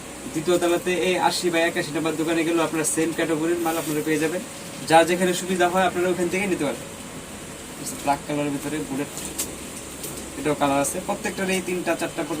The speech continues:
পাঁচটা করে কালার হয়। যার যে কালার পছন্দ ওই কালার নিতে পারবেন। একটা আছে কালার।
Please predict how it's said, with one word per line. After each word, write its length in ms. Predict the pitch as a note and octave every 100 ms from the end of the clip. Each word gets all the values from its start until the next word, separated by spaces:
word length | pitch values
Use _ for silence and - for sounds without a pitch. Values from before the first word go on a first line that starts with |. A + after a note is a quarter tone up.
| D3+
পাঁচটা 240 | E3 E3
করে 160 | D#3 D3+
কালার 240 | D3 D3 C#3+
হয়। 180 | D3+ F#3 C#3
যার 140 | C#3 C3
যে 120 | D3
কালার 180 | C#3+ C#3
পছন্দ 260 | C#3+ D3 C#3
ওই 60 |
কালার 180 | B2+ B2+
নিতে 180 | B2 B2+
পারবেন। 240 | B2 B2 - - - - - - - - - - - - - - - - - - - - - - - - - - - - - - - - - - - - - - - - -
একটা 220 | - C4+
আছে 140 | - A#2+
কালার। 220 | B2 B2